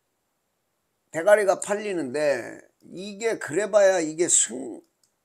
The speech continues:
승분전이란 말입니다. 자, 일단 육경주가 오늘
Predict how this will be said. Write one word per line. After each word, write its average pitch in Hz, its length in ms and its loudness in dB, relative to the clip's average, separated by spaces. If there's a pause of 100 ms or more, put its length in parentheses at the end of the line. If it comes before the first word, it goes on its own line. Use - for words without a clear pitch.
승분전이란 233 960 0
말입니다. 107 600 -6 (1800)
자, 92 340 -6 (1200)
일단 165 580 0
육경주가 156 1000 -6 (380)
오늘 131 580 -12